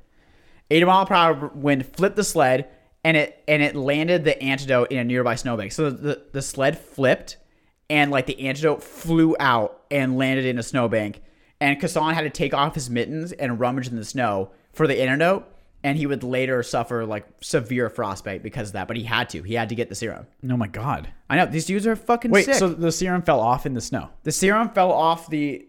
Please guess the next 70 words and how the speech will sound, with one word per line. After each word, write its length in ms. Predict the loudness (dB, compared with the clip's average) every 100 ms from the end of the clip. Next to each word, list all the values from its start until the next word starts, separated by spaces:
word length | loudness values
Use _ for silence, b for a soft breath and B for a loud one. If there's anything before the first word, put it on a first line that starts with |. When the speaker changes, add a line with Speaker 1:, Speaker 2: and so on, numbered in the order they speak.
| -12
Speaker 1:
the, 220 | -6 -6
the 160 | -8 -10
sled 500 | -8 -4 -2 -4 -8 -8
when 140 | -6
it 140 | -6 -4
flipped 220 | -4 0
over 220 | 0 0
and 120 | -2
went 140 | -2 -4
into 80 | -6
the 80 | -6
snow. 240 | -4 -4 -6
And 80 |
Kassan 240 | -8 -4 -4
was 140 | -4
like, 160 | -6 -4
"I 120 | -2
have 160 | 0 0
to 80 | -2
take 120 | -4
my 120 | -2
mittens 280 | -4 -6 -6
off 200 | -6 -6
to, 140 | -10
to 180 | -10 -10
go 300 | -6 -2 -2
through 160 | -4 -6
the 80 | -8
snow 220 | -8 -8
and 120 | -2
Speaker 2:
So 100 | 0
Speaker 1:
get 80 | 2
Speaker 2:
he, 60 |
Speaker 1:
it." 60 | 0
Speaker 2:
so 120 | -2
he, 180 | -4 -4
so 160 | -4 -4
he 80 |
got 220 | -4 -6 -4
it. 60 |
Speaker 1:
So 100 | -2
he 60 | 0
fucking 260 | 2 0 2
did 140 | 0
it, 80 | 0
but 80 | -4
he 100 | -4
suffered, 320 | -4 -2 -2
like, 120 | -4
really 180 | -2 -2
bad 240 | -2 -4
frostbite 380 | -4 -4 -4 -10
from 160 | -10 -14
it. 100 | -16 _
But 60 | -4
Speaker 2:
Oh 20 |
Speaker 1:
he 60 | -2
Speaker 2:
my 60 |
Speaker 1:
did 80 | 0
it 40 |
Speaker 2:
God. 60 | -2
Speaker 1:
for 60 | -2
the 80 |
kids. 340 | 0 -2 -2 -12 b b -4
These 140 | -2
dudes 240 | 2 2 4
sacrificed 520 | 2 0 -2 -6 -6
for 160 | -8
it. 140 | -10 -12 _ b b b -2
Kassan 460 | 2 2 2 0